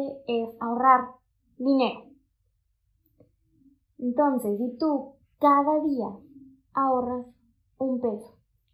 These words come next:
y diario vas ahorrando un peso,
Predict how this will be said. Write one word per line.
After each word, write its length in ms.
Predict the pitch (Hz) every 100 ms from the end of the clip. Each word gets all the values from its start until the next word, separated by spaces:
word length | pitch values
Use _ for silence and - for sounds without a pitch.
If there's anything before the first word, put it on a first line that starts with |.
| _ _
y 160 | 269 269
diario 540 | 285 311 311 302 311
vas 320 | 302 285 277
ahorrando 500 | 269 262 240 220 220
un 160 | 226 226
peso, 540 | - 226 - 202 214